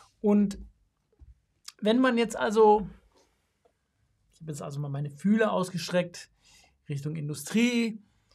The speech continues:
noch ein bisschen recherchiert. Und wenn ich da so zwischen den Zeilen das, äh, richtig deute, dann, ähm, dann sieht man eigentlich, dass Sennheiser in den letzten Jahren,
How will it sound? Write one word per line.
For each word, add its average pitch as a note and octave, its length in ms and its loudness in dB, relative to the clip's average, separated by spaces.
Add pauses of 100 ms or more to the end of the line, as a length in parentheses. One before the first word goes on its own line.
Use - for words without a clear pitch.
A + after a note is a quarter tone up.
(280)
noch C#3+ 180 -14
ein D3 60 -8
bisschen D3+ 240 -6
recherchiert. G3+ 760 0 (460)
Und F#3 80 -10
wenn A3 60 -8
ich G#3+ 100 -8
da G#3+ 100 -4
so F#3+ 120 -2
zwischen A#3 400 -4
den F#3+ 180 0
Zeilen G#3+ 880 0
das, G3+ 260 0
äh, F#3 220 0
richtig G3 400 -2
deute, E3+ 520 2 (1000)
dann, F3 520 0 (1040)
ähm, D#3+ 540 -2
dann E3 160 2
sieht G3+ 240 -2
man G#3 220 0
eigentlich, F#3 340 -4
dass - 200 -4
Sennheiser F#3 360 -2
in E3+ 60 -4
den D#3 100 -2
letzten E3 280 -6
Jahren, E3 440 -4